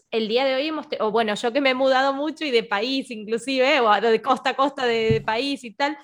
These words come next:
que decís, "Qué pena, pero voy a tener que tirar, donar, regalar", entonces sí, lo, lo regalo, como voy a tirar toda esta discografía hermosa,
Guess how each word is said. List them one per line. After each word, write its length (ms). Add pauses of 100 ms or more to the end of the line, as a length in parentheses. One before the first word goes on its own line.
(320)
que 340
decís, 360
"Qué 160
pena, 480
pero 120
voy 80
a 40
tener 160
que 80
tirar, 520
donar, 480
regalar", 440
entonces 360
sí, 240
lo, 300
lo 180
regalo, 540
como 120
voy 80
a 100
tirar 360
toda 200
esta 200
discografía 600
hermosa, 500